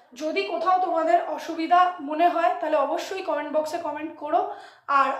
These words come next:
আশা করি অসুবিধা হবে না। যদি ভিডিওটা ভালো লেগে থাকে, তাহলেও অবশ্যই কমেন্ট বক্সে আমাদের, আহ, জানিও যে তোমাদের কেমন লাগছে আমাদের ভিডিওগুলো, আর তোমরা পড়ে ভালো লাগছে কি না তোমাদের। তোমাদের মানে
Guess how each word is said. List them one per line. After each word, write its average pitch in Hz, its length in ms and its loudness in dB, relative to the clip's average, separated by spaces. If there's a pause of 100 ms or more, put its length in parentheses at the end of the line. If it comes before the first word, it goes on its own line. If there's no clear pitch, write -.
আশা 415 160 -2
করি 415 200 -2
অসুবিধা 330 420 4
হবে 311 320 0
না। 311 140 2 (400)
যদি 302 160 -10
ভিডিওটা 349 420 0
ভালো 277 280 2
লেগে 330 200 0
থাকে, 339 220 -2
তাহলেও 311 380 -2
অবশ্যই 359 520 2
কমেন্ট 302 320 -2
বক্সে 311 240 0
আমাদের, 302 360 0
আহ, 285 840 -6
জানিও 320 420 4 (100)
যে 311 60 -2
তোমাদের 294 340 -4 (100)
কেমন 277 320 -2
লাগছে - 420 -8
আমাদের 285 280 0
ভিডিওগুলো, 302 600 -2 (400)
আর 277 200 -4
তোমরা 285 260 0 (160)
পড়ে 302 220 2
ভালো 277 300 0
লাগছে 294 420 -2
কি 330 80 -6
না 320 120 0
তোমাদের। 311 420 0 (340)
তোমাদের 339 380 2 (320)
মানে 285 200 -8